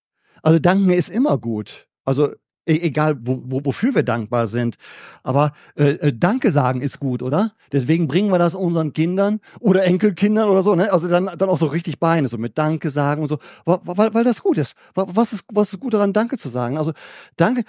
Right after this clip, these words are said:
zu sagen schafft schon mal eine positive Lebenseinstellung, ne? Also, negativ geht immer, müssen wir uns nicht anstrengen. Ne, das geht von ganz allein. Wir strengen uns nicht an und schon sind wir negativ. So, ne? Aber wir wissen, das ist nicht gut, also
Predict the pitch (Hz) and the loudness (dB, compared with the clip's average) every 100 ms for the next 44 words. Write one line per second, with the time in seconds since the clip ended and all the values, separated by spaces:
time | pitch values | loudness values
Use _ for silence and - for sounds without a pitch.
0 | - - 196 196 214 - 240 - 226 202 | -10 -10 -2 0 0 -2 -4 -4 0 0
1 | 185 233 202 - 190 196 285 262 - 123 | 0 -2 -4 -4 -2 0 0 -2 -6 -8
2 | - 120 117 120 208 254 _ _ _ - | -6 -4 -2 -2 -2 -4 _ _ _ -6
3 | 185 _ _ _ _ _ _ _ _ 156 | -6 _ _ _ _ _ _ _ _ 4
4 | 202 285 285 285 277 - 247 247 156 147 | 4 4 2 2 0 0 0 2 2 2
5 | 202 233 269 226 202 - 107 95 95 - | 2 2 0 0 -2 -4 -10 -10 -14 -4
6 | 165 180 175 262 247 247 254 208 139 123 | -2 -2 -2 -2 0 -2 0 0 0 -2
7 | 139 214 214 202 214 254 226 - 240 208 | -2 -2 -2 -2 -2 -2 -4 0 -2 0
8 | 196 143 104 - 87 - _ - - - | 0 0 -4 -8 -16 -20 _ -20 -20 -20
9 | - 147 175 247 185 185 185 175 175 262 | -2 2 2 2 2 2 0 0 2 0
10 | 240 196 196 208 339 311 - 202 220 208 | -2 -2 -2 -2 -2 -2 -2 -8 -2 0
11 | 220 | 0